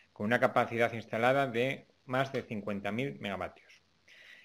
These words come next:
Estas cifras dan idea de la magnitud de este emergente mercado y de las oportunidades que pueden surgir para las empresas y los centros tecnológicos que deciden participar en su cadena de suministro.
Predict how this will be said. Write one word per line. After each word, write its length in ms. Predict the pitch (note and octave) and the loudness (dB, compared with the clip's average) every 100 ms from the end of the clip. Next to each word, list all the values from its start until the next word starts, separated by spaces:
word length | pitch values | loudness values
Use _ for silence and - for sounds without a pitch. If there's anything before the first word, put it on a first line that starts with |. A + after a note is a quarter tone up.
| - | 0
Estas 220 | - C3 | 4 4
cifras 380 | D3 C3 C3 C3 | 4 4 4 6
dan 160 | B2+ | 2
idea 300 | B2+ B2 B2+ | 2 6 6
de 80 | C3 | 6
la 140 | A#2 G#2+ | 2 0
magnitud 440 | G#2+ A2+ G#2+ C3 | -2 -4 -4 0
de 60 | B2+ | 0
este 160 | - | 0
emergente 380 | A#2 G#2+ B2 A#2 | -6 -6 -6 -2
mercado 580 | G#2+ G#2 A#2+ B2 C3+ - | -2 0 0 0 0 -6
y 100 | A#2 | -6
de 80 | G#2 | -6
las 140 | G2+ | -6
oportunidades 800 | G2 G#2 - G#2 G#2 A#2 B2 B2+ | -8 -8 -8 -6 0 0 0 -2
que 120 | A2+ | -6
pueden 280 | - A#2 A#2+ | -4 -4 -6
surgir 460 | - G#2+ - B2 - | -10 -12 -8 -6 -2
para 160 | G#2 | -2
las 200 | G2 G2+ | -2 -6
empresas 600 | F#2+ F#2 B2+ B2 C3 - | -10 -2 -2 0 -4 -8
y 20 | |
los 140 | G2+ F#2 | -10 -8
centros 320 | A2+ A#2+ - | -6 -6 -6
tecnológicos 760 | A2+ G#2 G#2+ A2+ A#2 B2 B2 - | -6 -4 -4 -4 -6 -6 -6 -8
que 80 | G2+ | -8
deciden 480 | G2 - A2+ A#2 A#2 | -8 -6 -6 -6 -6
participar 560 | G#2 G#2 G2+ - A#2 | -10 -10 -10 -4 -2
en 100 | A2+ | -4
su 120 | G#2+ | -8
cadena 260 | G2 G2 A2+ | -6 -6 -6
de 60 | - | -8
suministro. 420 | F#2+ F2 - | -10 -12 -12